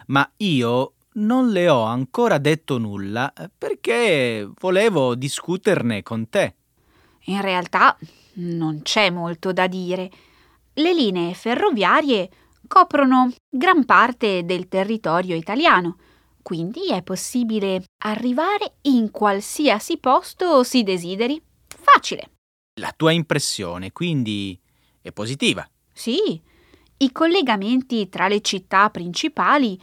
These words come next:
Speaker 2: sono veloci e decisamente economici, soprattutto se acquisti il biglietto in anticipo.
Speaker 1: Hai posto l'accento su un dettaglio importante:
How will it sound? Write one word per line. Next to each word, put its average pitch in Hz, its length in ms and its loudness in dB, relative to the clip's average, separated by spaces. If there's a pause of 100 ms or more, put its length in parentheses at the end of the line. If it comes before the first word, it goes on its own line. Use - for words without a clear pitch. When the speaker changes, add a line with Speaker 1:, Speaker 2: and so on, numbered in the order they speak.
(260)
Speaker 2:
sono 170 640 -4
veloci 285 500 0 (300)
e 330 400 -2
decisamente 277 800 4
economici, 185 800 -4 (440)
soprattutto 349 1000 0
se - 160 -6
acquisti 214 480 -4
il 180 140 -4
biglietto 240 800 0 (180)
in 156 180 -8
anticipo. 226 680 -2 (360)
Speaker 1:
Hai 269 240 2
posto 123 480 -2
l'accento 220 840 -2
su - 200 -8
un 185 200 -2
dettaglio 208 560 0
importante: 92 1040 -6